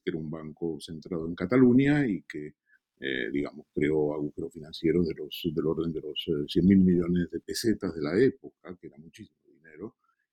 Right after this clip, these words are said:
y que obligó, eh, al Banco Español de Crédito a, a, a dar por malos, eh, la mayor parte de los créditos. Eran créditos que se daban a empresas amigas suyas o a sí mismo.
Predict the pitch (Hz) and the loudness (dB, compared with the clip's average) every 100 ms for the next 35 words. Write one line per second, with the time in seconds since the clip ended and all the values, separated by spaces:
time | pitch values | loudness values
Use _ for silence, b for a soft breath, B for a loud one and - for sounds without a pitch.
0 | - 131 123 - 151 143 117 101 104 101 | 0 2 4 8 8 8 6 8 6 8
1 | 110 127 117 95 82 78 78 73 76 76 | 8 8 6 4 4 -2 -4 -6 -6 -10
2 | 71 76 73 90 - - 85 87 87 92 | -12 -16 -16 -16 -14 -10 -6 -4 -4 -2
3 | 92 98 117 101 78 73 73 78 85 80 | -2 0 2 0 -2 -14 -20 -20 -20 -20
4 | 69 _ _ 65 _ _ - 92 104 - | _ _ _ _ _ _ -12 -8 -6 -2
5 | 87 101 110 101 98 - - 95 76 71 | 2 6 6 6 2 -8 -12 -8 -8 -8
6 | 73 76 90 82 85 - 85 90 - 135 | -8 -8 -10 -10 -14 -10 -8 -8 2 6
7 | 131 127 123 92 90 87 85 80 76 - | 8 6 2 0 -4 -2 0 -2 -6 -18
8 | - 82 82 78 76 76 71 85 76 73 | -14 -6 -4 -4 -6 -8 -12 -14 -14 -16
9 | - 76 78 76 76 - - 143 120 131 | -20 -14 -12 -12 -14 -18 0 2 4 4
10 | - 67 69 64 - 85 117 110 117 165 | 0 -10 -12 -14 -8 2 4 4 0 -8